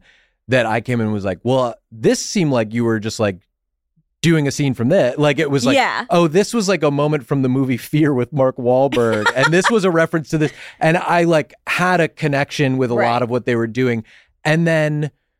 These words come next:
Speaker 1: we just got into bits with these guys who created it, where it was like, "This won't sound that funny to retell it," but, like, the showrunner, David Goodman, uh, was
Speaker 2: Mm-hmm.
Speaker 1: like, um,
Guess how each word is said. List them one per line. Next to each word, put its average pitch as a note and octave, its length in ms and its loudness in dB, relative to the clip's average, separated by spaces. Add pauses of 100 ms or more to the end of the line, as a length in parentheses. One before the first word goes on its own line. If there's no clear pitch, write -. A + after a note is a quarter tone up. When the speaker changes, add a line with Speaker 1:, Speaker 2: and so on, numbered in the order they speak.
(480)
Speaker 1:
we C#3+ 200 -2
just - 280 -4
got C#3 240 2
into A#2+ 200 0
bits B2 460 -4
with A2 140 -8
these G#2 140 -2
guys G#2+ 400 -2
who G#2+ 100 -10
created A2 580 0
it, G2 320 -2
where G#2+ 280 0
it G2+ 100 -6
was G#2 220 -6
like, F#2+ 440 -4 (180)
"This A2+ 280 -6
won't B2 280 -2
sound G2+ 380 -4
that F#2+ 160 -8
funny G#2 300 -4
to G2+ 80 -4
retell A#2 520 -4
it," D#3 200 -4
but, C#3 200 -2
like, C3 420 -4 (1500)
the D#3+ 440 0 (100)
showrunner, F3 800 0
David B2+ 300 -4
Goodman, D3+ 640 2 (300)
uh, C#3+ 220 0
was C#3 300 -2
Speaker 2:
Mm-hmm. B2 80 -4
Speaker 1:
like, A#2 340 -2
um, G#2+ 560 -2